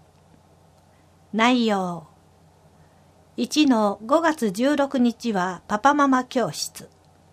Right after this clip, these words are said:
沐浴実習など。二の五月二十六日はプレママ教室。お産って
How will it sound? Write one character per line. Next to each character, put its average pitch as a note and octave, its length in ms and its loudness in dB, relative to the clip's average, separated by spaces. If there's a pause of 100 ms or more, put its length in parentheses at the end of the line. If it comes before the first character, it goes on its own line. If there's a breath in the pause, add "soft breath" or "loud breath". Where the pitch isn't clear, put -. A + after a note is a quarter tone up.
(1120 soft breath)
沐 A#3 280 -2
浴 D#4 300 2
実 C4+ 220 -4
習 F#3+ 380 -2
な F3+ 220 -4
ど。 - 160 -14 (1400 soft breath)
二 C4+ 160 4
の A#3 260 2 (340 soft breath)
五 C#4+ 140 2
月 D4 300 2
二 D#4 180 2
十 D4 220 2
六 G3 260 0
日 B3 340 0
は G3 260 -4 (100)
プ B3 80 -4
レ D4+ 160 6
マ D4+ 120 2
マ C#4 180 2
教 G3+ 260 -4
室。 - 320 -12 (1040 soft breath)
お G#3 100 -2
産 C4 320 2
っ - 20 -10
て B3 460 -4